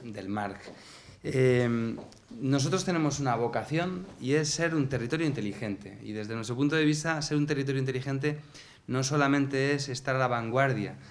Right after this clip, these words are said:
de las nuevas tecnologías y estar a la vanguardia de las tics. Ser un territorio inteligente es poder usar todos los recursos que uno tiene a su alcance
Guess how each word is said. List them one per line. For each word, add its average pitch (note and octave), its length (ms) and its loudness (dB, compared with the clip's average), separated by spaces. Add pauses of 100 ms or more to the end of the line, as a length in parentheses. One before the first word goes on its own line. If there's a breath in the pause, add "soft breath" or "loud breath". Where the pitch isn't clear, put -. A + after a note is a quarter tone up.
(240 loud breath)
de A2 140 -4
las G#2+ 220 -2
nuevas A#2+ 300 0
tecnologías B2 840 0
y A#2+ 40 -6
estar A#2 220 -6
a A#2 40 -2
la A#2 100 2
vanguardia A#2+ 760 0 (380 loud breath)
de G2+ 100 -8
las G2 180 -8
tics. - 280 -8
Ser - 440 -6
un F3 120 0
territorio D#3 340 0
inteligente C#3+ 640 0
es D3+ 100 0
poder C3+ 400 0
usar D3 300 -2
todos D3 160 2
los C#3+ 140 2
recursos C3+ 380 -4
que - 120 -4
uno C3 160 0
tiene C3+ 160 0
a C#3 40 -4
su C3+ 120 -6
alcance C#3+ 480 0